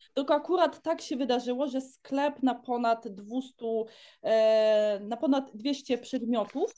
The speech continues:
e, gdzieś tam osoba kupiła za tysiąc pięćset złotych. Ja mówię, no wie pani, że, mm, powiem pani szczerze, że no, nie ma takich cen.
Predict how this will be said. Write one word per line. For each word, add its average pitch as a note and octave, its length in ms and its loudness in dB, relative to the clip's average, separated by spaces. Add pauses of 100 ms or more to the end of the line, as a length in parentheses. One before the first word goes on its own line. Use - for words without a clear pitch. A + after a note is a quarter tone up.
e, C4+ 220 4
gdzieś C#4+ 240 0
tam C4+ 160 2
osoba C4 300 -2
kupiła B3+ 360 -2
za G3 100 -8
tysiąc A3 340 -14
pięćset G3+ 300 -10
złotych. D#3+ 340 -12
Ja G3 120 -12
mówię, G3 280 -12 (100)
no A3+ 100 -10
wie C4+ 100 -4
pani, A#3 340 -2
że, G3 400 -6 (520)
mm, A3+ 180 -4
powiem D4 260 4
pani C4 260 6
szczerze, B3 580 0 (240)
że A#3 440 2 (100)
no, C4 220 4
nie B3+ 160 4
ma D4 120 4
takich C4 300 -10
cen. - 320 -12